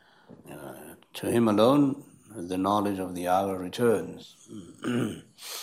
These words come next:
So this is Allah's supreme knowledge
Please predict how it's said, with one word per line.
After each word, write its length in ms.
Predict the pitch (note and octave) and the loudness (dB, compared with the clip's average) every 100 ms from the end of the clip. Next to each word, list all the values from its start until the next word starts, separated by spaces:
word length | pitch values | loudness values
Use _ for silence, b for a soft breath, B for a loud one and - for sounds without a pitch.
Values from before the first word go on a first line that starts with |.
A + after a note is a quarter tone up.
| B _ - - | B _ -20 -14
So 180 | - F#2 | -6 -4
this 200 | G#2 G2+ | -2 -4
is 100 | F#2+ | -6
Allah's 640 | - G2 G2+ G#2+ G2+ F#2+ | -6 -4 2 2 2 -2
supreme 880 | - - - G2 F#2 B2+ C3+ A#2+ F#2+ | -6 -10 -8 -8 0 2 4 2 -2
knowledge 480 | F2+ F2+ F2+ F2 | -4 -4 -4 -10